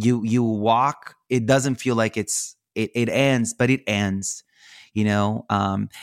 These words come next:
and Mirabai St-, Mirabai Starr, uh, uh, you know,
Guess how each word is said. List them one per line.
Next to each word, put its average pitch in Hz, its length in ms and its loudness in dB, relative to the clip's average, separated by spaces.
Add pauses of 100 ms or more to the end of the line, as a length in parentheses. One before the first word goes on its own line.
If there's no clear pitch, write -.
(100)
and 127 180 4
Mirabai 123 400 4
St-, - 340 -4
Mirabai 123 640 4
Starr, 165 800 2 (360)
uh, 107 580 2 (340)
uh, 98 440 0
you 127 120 2
know, 104 420 -2